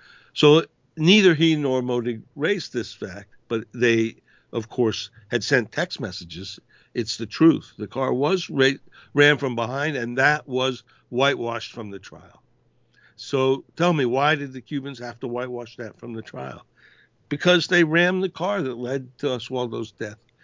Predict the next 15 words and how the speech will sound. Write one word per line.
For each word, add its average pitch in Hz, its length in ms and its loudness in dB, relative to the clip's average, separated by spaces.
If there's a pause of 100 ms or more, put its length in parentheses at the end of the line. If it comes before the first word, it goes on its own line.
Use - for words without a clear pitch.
(460)
So, 117 500 2
uh, - 100 -10 (140)
that's 147 480 0 (320)
what 151 220 6
I 135 100 6
could 123 180 -6
find 127 300 -2
out. 135 340 -2 (400)
Um, 110 460 -6
I 127 120 2
looked 151 220 0
at 175 100 0
the 156 80 -6
trial 143 360 2
records. 139 640 -4